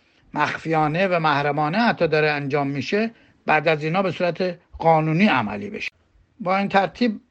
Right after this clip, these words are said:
باید نتیجه بگیریم که تفاوت عمده مجلس یک دست با مجلس فعلی این خواهد بود که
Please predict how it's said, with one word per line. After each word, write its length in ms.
باید 440
نتیجه 480
بگیریم 480
که 120
تفاوت 880
عمده 640
مجلس 540
یک 300
دست 440
با 100
مجلس 560
فعلی 920
این 200
خواهد 420
بود 200
که 360